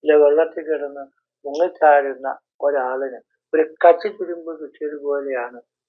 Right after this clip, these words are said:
വേഴം പന്ത്രണ്ടിന് ഒന്നില് വരുമ്പോൾ. ചില ബാക്കിയുള്ള കാലഘട്ടം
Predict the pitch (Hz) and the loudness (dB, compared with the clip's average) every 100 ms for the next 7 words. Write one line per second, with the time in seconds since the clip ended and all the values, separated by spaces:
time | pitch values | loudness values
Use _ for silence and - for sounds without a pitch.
0 | _ - 135 139 139 - 127 120 127 131 | _ -4 0 0 0 -6 -10 -10 -16 -14
1 | 131 135 185 _ _ _ _ 123 117 120 | -14 -14 -16 _ _ _ _ -14 -10 -8
2 | 117 95 - - - - _ _ - 156 | -6 -8 -10 -16 -20 -20 _ _ 2 4
3 | 160 156 151 156 170 165 170 160 151 151 | 6 8 6 6 2 2 2 2 0 -2
4 | 147 147 - | -4 -6 -6